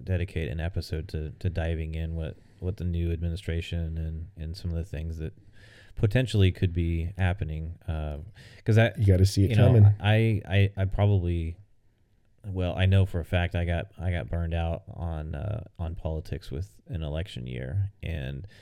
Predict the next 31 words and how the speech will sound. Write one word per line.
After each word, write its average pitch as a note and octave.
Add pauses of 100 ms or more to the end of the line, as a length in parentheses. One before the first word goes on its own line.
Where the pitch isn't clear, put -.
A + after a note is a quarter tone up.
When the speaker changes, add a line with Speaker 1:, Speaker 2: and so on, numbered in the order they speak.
(460)
Speaker 1:
you A#2
know, G2
I -
was F2
following F#2+
everything G2
pretty D#2
tightly. G#2
I've F2
been, E2+
you F2+
know, E2+
looking E2+
at D#2+
covid, G2
and, E2 (140)
um, E2 (500)
you F#2
know, D#2+
I'm, E2 (440)
disappointed, F2
of E2
course, E2
in D#2+
all, E2
all D#2+
of E2+
the, D#2+
uh, D#2+
restrictions, F2+
but, E2